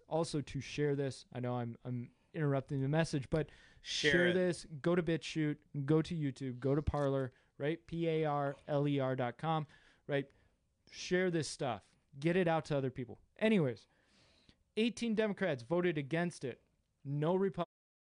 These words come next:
Speaker 1: voted for it.
Speaker 2: Duh.
Speaker 1: This House bill. <clears throat> We, uh, we even had Ben McAdams, who's Democrat, said, "Republicans have put forward a serious offer.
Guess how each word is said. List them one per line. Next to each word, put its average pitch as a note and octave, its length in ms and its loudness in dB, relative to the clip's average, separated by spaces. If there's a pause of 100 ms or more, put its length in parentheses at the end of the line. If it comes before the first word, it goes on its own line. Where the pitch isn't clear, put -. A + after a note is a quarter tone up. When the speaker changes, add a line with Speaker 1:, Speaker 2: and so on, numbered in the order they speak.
(1500)
Speaker 1:
voted C3 280 -4 (100)
for A#2 180 -8
it. G2 140 -14
Speaker 2:
Duh. A#2 380 0
Speaker 1:
This C3 200 0
House B2+ 280 -4
bill. G#2 300 -8 (460)
<clears throat> - 60 -8 (680)
We, D#3 280 2
uh, C3+ 320 2 (280)
we E3 140 2
even F3+ 260 2
had F3 220 2
Ben F3+ 260 2
McAdams, C#3+ 800 -2
who's D3 340 0 (120)
Democrat, D#3 500 2
said, C3+ 340 -2
"Republicans G#3+ 580 -2
have E3+ 140 -2
put F#3 220 0
forward E3 320 0
a C3+ 60 0
serious F3+ 600 0
offer. C3+ 520 -2